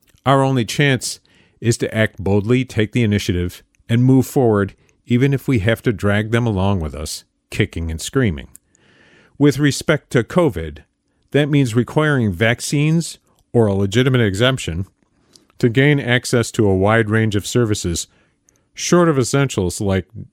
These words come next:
nutrition, housing, et cetera. It also means making the necessary investments to quickly implement a robust global vaccination program so that we can not only save millions of lives,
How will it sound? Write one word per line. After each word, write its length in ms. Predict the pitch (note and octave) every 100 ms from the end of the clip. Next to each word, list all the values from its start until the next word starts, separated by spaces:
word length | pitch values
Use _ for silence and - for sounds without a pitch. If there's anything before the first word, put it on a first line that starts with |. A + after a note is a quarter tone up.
| _
nutrition, 580 | A2 F#2+ - G2+ - F2
housing, 560 | D#2 F#2 F2 E2 C#2+ C2+
et 120 | D2
cetera. 440 | - D#2 C#2 B1+ _ _ - - - - -
It 120 | D#3
also 300 | F3+ F#3 F#3
means 320 | D#3+ D3 A2+
making 400 | A2 A#2+ A#2+ B2
the 80 | A2
necessary 640 | G#2 G#2 - G#2+ G#2+ G2+
investments 520 | F#2 E2+ F#2+ - F#2+ -
to 100 | -
quickly 460 | - B2+ - G#2+
implement 600 | A2 A2 G#2+ G2 F#2 F2+ _ _ _
a 80 | G#2
robust 720 | F#2+ G#2 G#2 F2+ G2+ - -
global 360 | - G2 G#2+ G#2+
vaccination 640 | F#2 F#2+ - F#2+ F#2 - D#2+
program 460 | - D#2 D#2 D#2+ - - _
so 200 | - B2+
that 140 | A#2 A2+
we 100 | A2+
can 240 | A#2+ G#2+
not 200 | G#2+ G#2
only 280 | G#2 F#2+ E2+
save 360 | - B2 B2+
millions 440 | A2 A#2 B2+ A#2 F#2+
of 80 | F2
lives, 540 | A#2+ A#2+ F#2+ D2 -